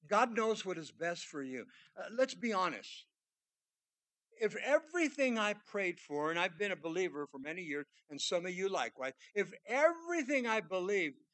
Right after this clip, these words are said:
or, or everything I prayed for, I believed I was gonna get it, if I did, you wouldn't be here today. Because you would turn God into a genie.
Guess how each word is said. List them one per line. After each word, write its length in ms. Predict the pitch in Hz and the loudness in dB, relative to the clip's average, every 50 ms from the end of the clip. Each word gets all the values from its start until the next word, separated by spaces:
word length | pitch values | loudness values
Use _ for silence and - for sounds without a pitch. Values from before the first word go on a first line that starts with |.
| _ _ _ | _ _ _
or, 160 | 160 165 175 | -8 -8 -4
or 140 | - 156 151 | 0 0 2
everything 480 | 147 143 156 170 180 190 - 214 214 202 | 2 2 2 0 -2 -2 -4 -2 -2 2
I 120 | 190 185 | 2 0
prayed 340 | 180 - - 190 190 190 - | 0 0 -2 -2 -2 -2 -2
for, 240 | - 160 139 135 - - _ _ _ _ _ _ _ _ _ _ _ 156 | 0 0 0 0 -2 -8 _ _ _ _ _ _ _ _ _ _ _ -6
I 80 | 156 | -4
believed 340 | 139 160 160 170 185 208 196 | -2 0 2 4 4 4 4
I 140 | 196 175 170 | 2 0 0
was 180 | 160 156 135 | 0 -2 -4
gonna 200 | - 190 180 170 | -4 -2 -2 -2
get 200 | 147 156 175 175 | 0 2 2 2
it, 140 | 160 147 135 - - - - _ _ _ _ _ _ _ _ _ _ _ - | 2 0 -2 -6 -12 -20 -20 _ _ _ _ _ _ _ _ _ _ _ 4
if 280 | 208 240 269 - - | 6 6 6 6 2
I 180 | 302 294 285 269 | 4 6 6 6
did, 360 | 202 147 185 190 185 165 131 | 6 4 4 4 4 2 0
you 220 | 135 139 165 208 220 | -4 -4 -2 -2 0
wouldn't 320 | 208 202 185 165 160 143 | 0 0 -2 -2 -4 -6
be 100 | 170 180 | -6 -6
here 160 | - 165 139 | -6 -8 -10
today. 300 | 117 113 101 101 90 85 - _ _ _ _ _ _ _ _ _ _ _ _ _ _ _ _ _ _ _ _ _ _ | -10 -10 -12 -14 -14 -14 -18 _ _ _ _ _ _ _ _ _ _ _ _ _ _ _ _ _ _ _ _ _ _
Because 380 | - - - - 175 147 120 123 | -16 -14 -8 -6 -6 -6 -6 -6
you 140 | 151 202 240 | -6 -6 -4
would 200 | 226 202 214 - | -4 -4 -6 -6
turn 280 | - 196 180 170 147 | -8 -8 -6 -6 -8
God 260 | 123 147 156 165 151 135 | -6 -6 -4 -4 -4 -4
into 280 | 139 139 - - 131 | -6 -8 -10 -10 -12
a 60 | - | -12
genie. 520 | 101 - 104 123 131 139 113 98 90 - | -12 -12 -12 -10 -10 -10 -12 -14 -16 -20